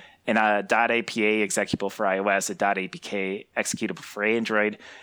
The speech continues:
You'll deploy that to either an Android emulator, uh, I O S simulator, or an actual physical device. But from that point, what you can do is once you have the app running,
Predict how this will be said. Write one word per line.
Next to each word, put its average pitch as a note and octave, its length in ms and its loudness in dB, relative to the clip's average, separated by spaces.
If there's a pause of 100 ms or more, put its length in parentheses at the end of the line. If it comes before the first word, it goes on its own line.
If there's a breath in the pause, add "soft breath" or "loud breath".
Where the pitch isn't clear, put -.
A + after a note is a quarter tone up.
(140)
You'll B2+ 140 4
deploy F3 380 0
that C#3+ 200 4
to - 160 -4
either A#2 540 4
an A2 420 0
Android B2 540 2
emulator, G#2+ 920 2 (240)
uh, A#2 40 -2
I F#2+ 320 2
O F#2+ 80 0
S - 440 0
simulator, A#2+ 840 2
or A#2 360 0
an A2+ 100 2
actual G#2+ 280 0
physical G#2 400 -6
device. G2+ 480 0 (580 soft breath)
But B2+ 100 2
from D3+ 180 -2
that A3 200 0
point, A#2 500 -2
what C3+ 220 -2
you B2 80 -2
can A2+ 120 -2
do E3 220 2
is A2 160 0
once D#3 240 -2
you F3+ 80 0
have C#3 120 0
the A#2 120 2
app A2 200 0
running, B2 340 0